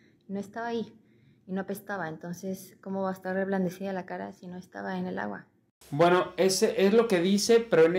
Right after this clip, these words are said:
Speaker 2: en este argumento sí podría señalar que por un día, por un día la cisterna sí pudo estar reblandecida. Y para eso vamos a recordar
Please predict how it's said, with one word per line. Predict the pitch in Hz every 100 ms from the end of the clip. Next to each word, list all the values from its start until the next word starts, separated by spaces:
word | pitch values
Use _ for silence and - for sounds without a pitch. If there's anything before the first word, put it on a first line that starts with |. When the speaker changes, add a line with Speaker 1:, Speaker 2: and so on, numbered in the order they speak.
| -
Speaker 2:
en | 165
este | 190 190 208
argumento | 180 180 185 190 202 196
sí | 202
podría | 196 190 180 185 185 175
señalar | 170 156 156 165 185 190 - _ _ -
que | 139
por | 139 160
un | 185 208
día, | 208 202 190 180 196
por | - 147
un | 175 180
día | 180 185 175
la | 160
cisterna | 131 139 - 165 175 170
sí | 160 185
pudo | 160 185 175
estar | 165 170 165
reblandecida. | 175 165 156 156 214 220 180 - - - -
Y | 156
para | 156 165 170
eso | 196 208 196 190 - -
vamos | 160 196 196
a | 165
recordar | 151 151 147 151 165 180 202